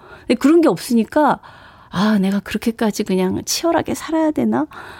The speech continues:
뭐, 이런 생각이 들 때가 있어서 나도 모르게 좀 느슨해진 건 아닌가. 예. "아, 정말 근데 자유롭게 살고 싶다." 이런 생각이 들 때도 있지만은 어떻게 보면 제가 이렇게 매일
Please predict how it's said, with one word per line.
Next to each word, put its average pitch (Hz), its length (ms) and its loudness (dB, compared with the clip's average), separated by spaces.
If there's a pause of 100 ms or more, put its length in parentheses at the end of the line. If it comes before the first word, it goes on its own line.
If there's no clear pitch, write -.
(180)
뭐, 214 120 0
이런 302 180 4
생각이 240 340 2
들 180 160 0
때가 185 280 0
있어서 170 500 0 (380)
나도 196 260 0
모르게 202 260 2
좀 190 200 2
느슨해진 175 640 2
건 165 160 0
아닌가. 139 640 -6 (160)
예. 165 360 -8 (840)
"아, 254 380 2
정말 226 760 2
근데 196 600 4
자유롭게 202 500 2
살고 196 300 0
싶다." - 360 -2
이런 196 240 2
생각이 202 360 2
들 185 180 0
때도 175 260 2
있지만은 165 600 2 (460)
어떻게 254 300 2
보면 220 260 4
제가 190 220 2
이렇게 180 380 0 (420)
매일 185 540 4